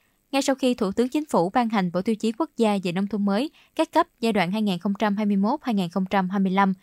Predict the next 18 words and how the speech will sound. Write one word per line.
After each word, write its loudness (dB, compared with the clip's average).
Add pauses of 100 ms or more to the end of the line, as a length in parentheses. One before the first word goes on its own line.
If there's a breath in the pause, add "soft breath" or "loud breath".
(240 soft breath)
và 4
trên -2
cơ 4
sở 0
hướng -2
dẫn 0
của -2
các -4
bộ 0
ngành, 0
trung 0
ương, 4 (300 soft breath)
tỉnh 2
Tiền 0
Giang 2
đã 0
khẩn -2
trương 2